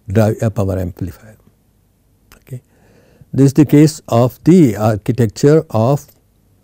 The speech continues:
uh, A M receiver as well as F M receiver. The only difference is in the modulation scheme at the input and the demodulation scheme at the output.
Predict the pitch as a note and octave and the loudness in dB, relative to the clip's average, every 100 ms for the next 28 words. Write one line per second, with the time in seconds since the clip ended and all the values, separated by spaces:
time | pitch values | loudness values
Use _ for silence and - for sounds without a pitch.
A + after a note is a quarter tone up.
0 | _ _ _ G#2+ F#2 - A2+ B2+ C#3+ C3+ | _ _ _ -8 -8 -2 2 6 6 4
1 | A#2+ D3 E3+ A3 - B2 C3 C3 E3 G3+ | 2 2 4 2 0 0 2 4 4 4
2 | B2 A#2 C3+ A2 F#2+ - B2 F#3 C#3+ C#3 | 4 2 2 0 -2 -4 0 2 4 4
3 | D3 E3+ C#3+ - D#3 D#3+ D3+ - _ _ | 6 6 4 2 2 2 0 -6 _ _
4 | _ _ _ C3 F3 D3 C3 C3 C3 A#2 | _ _ _ 4 4 4 2 4 4 4
5 | B2+ B2+ - A#2+ - - B2 F#3 F3+ - | 4 4 2 -2 -2 -4 -2 -2 -4 -10
6 | _ _ _ _ _ _ _ _ _ A2+ | _ _ _ _ _ _ _ _ _ -4
7 | G#2+ A2 A2 G2+ G3 - - _ _ B2 | 0 0 0 2 0 0 -10 _ _ -2
8 | C#3 D3 D3 D3+ C3+ - _ _ A#2 D#3 | 2 4 4 4 2 -4 _ _ 2 4
9 | C#3 C3+ C3 A2+ A2 A2 - G#2 - - | 6 6 6 6 4 2 0 -4 -4 -6
10 | F2 F#2 F#2+ F2 B2 - _ - _ | -6 -6 -8 -6 -6 -6 _ -20 _